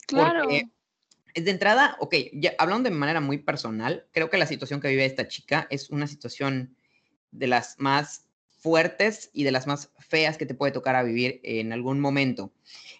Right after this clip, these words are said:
Speaker 2: Estás en una situación tan vulnerable que cualquier palabra, cualquier comentario, eh,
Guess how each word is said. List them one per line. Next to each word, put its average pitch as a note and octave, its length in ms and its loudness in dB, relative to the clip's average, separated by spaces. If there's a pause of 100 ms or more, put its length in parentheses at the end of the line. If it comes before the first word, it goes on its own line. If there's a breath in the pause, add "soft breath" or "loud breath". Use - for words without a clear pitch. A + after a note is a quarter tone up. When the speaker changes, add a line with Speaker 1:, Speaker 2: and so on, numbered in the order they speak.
Speaker 2:
Estás C3+ 360 2
en E3 100 2
una D#3+ 120 0
situación D3+ 460 -2
tan F#3+ 240 4
vulnerable C#3+ 560 4
que C#3+ 140 -6
cualquier E3+ 720 2
palabra, D#3 640 4
cualquier D#3+ 480 2
comentario, D#3+ 760 0
eh, A#2 340 -2